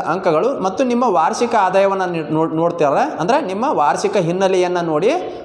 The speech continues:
ಅವರು ವಿದ್ಯಾರ್ಥಿ ವೇತನವನ್ನು ಇಲ್ಲಿ ನೀಡ್ತಾ ಇದ್ದಾರೆ. ಇದು ಒಂದು ಹೊಸ ವಿದ್ಯಾರ್ಥಿ ವೇತನದ ಬಗ್ಗೆ ಸಂಪೂರ್ಣವಾದಂಥ ಮಾಹಿತಿಯಾಗಿರ್ತೈತಿ.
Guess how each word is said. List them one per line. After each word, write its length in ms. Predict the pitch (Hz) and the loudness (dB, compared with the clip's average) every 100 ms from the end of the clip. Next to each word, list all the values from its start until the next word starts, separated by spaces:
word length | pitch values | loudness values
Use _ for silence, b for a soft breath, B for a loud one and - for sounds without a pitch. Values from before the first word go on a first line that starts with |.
| - | 0
ಅವರು 160 | 170 269 190 | 2 0 -2
ವಿದ್ಯಾರ್ಥಿ 380 | 165 185 185 180 | 0 0 2 2
ವೇತನವನ್ನು 440 | 175 170 165 180 196 | 2 0 0 -2 -2
ಇಲ್ಲಿ 160 | 208 247 | -2 0
ನೀಡ್ತಾ 240 | 196 185 156 | 0 2 2
ಇದ್ದಾರೆ. 220 | 131 120 - 160 | 2 -2 -2 -2
ಇದು 120 | 190 214 | 2 2
ಒಂದು 160 | 185 220 156 | 2 0 0
ಹೊಸ 100 | 170 190 | 0 0
ವಿದ್ಯಾರ್ಥಿ 420 | 160 185 190 196 175 | 2 2 2 2 2
ವೇತನದ 280 | 170 175 165 | 2 2 2
ಬಗ್ಗೆ 220 | 147 220 311 B B B - - | 2 0 0 B B B -8 -4
ಸಂಪೂರ್ಣವಾದಂಥ 760 | 156 170 208 214 214 202 202 208 170 | -4 0 0 2 2 0 0 0 2
ಮಾಹಿತಿಯಾಗಿರ್ತೈತಿ. 760 | 160 160 196 170 156 143 214 | 0 2 0 0 -2 0 0